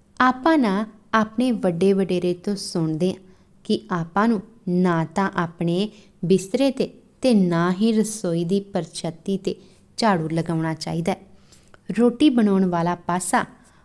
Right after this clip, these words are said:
ਆਟੇ ਵਾਲੀ ਮੱਟੀ ਤੇ ਭਾਂਡਿਆਂ ਵਾਲੀ ਥਾਂ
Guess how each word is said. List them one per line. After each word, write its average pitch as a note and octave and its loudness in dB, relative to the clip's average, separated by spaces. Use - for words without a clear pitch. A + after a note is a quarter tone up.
ਆਟੇ F3 0
ਵਾਲੀ E3+ 2
ਮੱਟੀ E3 0
ਤੇ G3 4
ਭਾਂਡਿਆਂ E3 0
ਵਾਲੀ E3+ 0
ਥਾਂ A3 -4